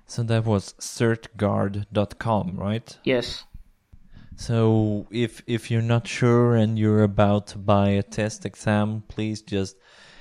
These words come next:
Speaker 1: copy the U R L, paste it in there, and it will tell you whether they think it's a, an,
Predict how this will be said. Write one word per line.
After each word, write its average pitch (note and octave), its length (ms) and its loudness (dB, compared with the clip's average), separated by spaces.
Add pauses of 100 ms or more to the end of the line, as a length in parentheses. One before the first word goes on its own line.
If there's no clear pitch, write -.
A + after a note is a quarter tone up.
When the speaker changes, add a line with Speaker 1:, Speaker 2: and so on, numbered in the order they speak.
(180)
Speaker 1:
copy A2+ 300 0
the G#2+ 160 0
U G#2 260 2
R G2+ 100 4
L, G2+ 260 2
paste A2 460 -2
it G2+ 140 0
in G#2 240 2
there, G2 340 4 (120)
and G2+ 360 -2
it G#2 80 -4
will G#2 220 -2
tell G#2 380 -2
you G2 140 0
whether F#2+ 400 0
they G2 300 -2
think G#2 480 -4
it's - 260 -6
a, F#2 260 -2 (1120)
an, G2 480 2